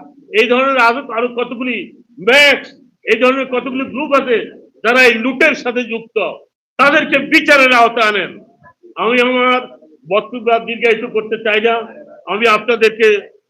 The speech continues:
অ-, অনেক আন্তরিক ও-, শুভেচ্ছা জানাই। আবার দেখা হবে, আবার দেখা হবে নির্বাচনে, আবার দেখা হবে নির্বাচনের কাফেলায় এবং বিএনপি জয়যুক্ত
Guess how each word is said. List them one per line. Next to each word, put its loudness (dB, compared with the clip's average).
অ-, -12
অনেক 4
আন্তরিক -4
ও-, -8
শুভেচ্ছা -6
জানাই। 2
আবার 4
দেখা 2
হবে, 4
আবার 0
দেখা 2
হবে 0
নির্বাচনে, 2
আবার 4
দেখা 2
হবে 2
নির্বাচনের 2
কাফেলায় 4
এবং 4
বিএনপি 4
জয়যুক্ত 0